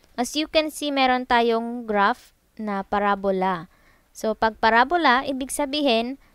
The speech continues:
quadratic function yan. Automatic. Okay? Number six,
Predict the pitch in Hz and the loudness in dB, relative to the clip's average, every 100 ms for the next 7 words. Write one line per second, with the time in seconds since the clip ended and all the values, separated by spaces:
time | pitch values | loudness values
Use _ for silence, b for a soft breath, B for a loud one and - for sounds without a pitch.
0 | _ - 294 262 220 - 233 - 180 170 | _ -2 0 2 2 0 -10 -8 -10 -10
1 | - 170 175 190 170 156 _ _ _ 226 | -14 -12 -6 -4 -6 -12 _ _ _ -6
2 | 233 226 185 165 - 180 - _ _ - | -4 -4 -6 -10 -8 -10 -10 _ _ -16
3 | 180 208 285 349 b b b b b 285 | -4 4 4 2 b b b b b 0
4 | 311 349 359 339 349 - - - | 4 2 2 0 0 -2 -6 -6